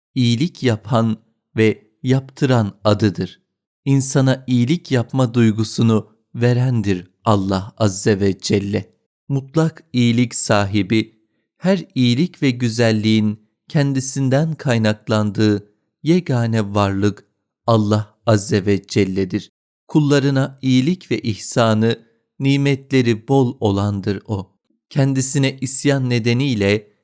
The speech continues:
iyilik yapmaktan vazgeçmeyen ve iyiliği kesmeyendir.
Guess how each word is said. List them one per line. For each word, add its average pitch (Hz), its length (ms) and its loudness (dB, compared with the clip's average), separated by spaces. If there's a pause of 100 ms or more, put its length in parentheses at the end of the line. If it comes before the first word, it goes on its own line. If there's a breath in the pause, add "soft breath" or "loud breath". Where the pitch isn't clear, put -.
(160 soft breath)
iyilik 143 460 -2
yapmaktan 135 760 -2
vazgeçmeyen 107 960 0 (400)
ve 113 380 0 (140)
iyiliği 127 540 2
kesmeyendir. 101 960 -2